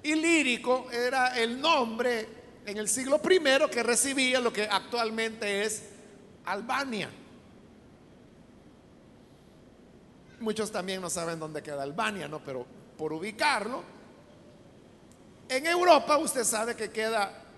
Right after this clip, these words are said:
la península italiana, lo que comúnmente llamamos Italia. Y usted sabe que Italia tiene la forma de, de una bota, ¿no?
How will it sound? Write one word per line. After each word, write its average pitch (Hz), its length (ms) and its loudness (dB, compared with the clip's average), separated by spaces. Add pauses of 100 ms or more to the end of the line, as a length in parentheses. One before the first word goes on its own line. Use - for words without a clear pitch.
(120)
la 175 160 -4
península 202 840 -4 (500)
italiana, 170 680 -6 (680)
lo 226 120 -10
que 185 120 -10
comúnmente 190 500 -6
llamamos 165 400 -8
Italia. 123 480 -14 (1500)
Y 240 140 -4
usted 302 180 -2
sabe 320 300 2
que 285 160 2
Italia 262 460 0
tiene 247 220 -2
la 233 120 0
forma 240 540 -4 (1000)
de, 170 220 -4
de 180 160 -4
una 226 240 -2
bota, - 460 4
¿no? 131 300 -14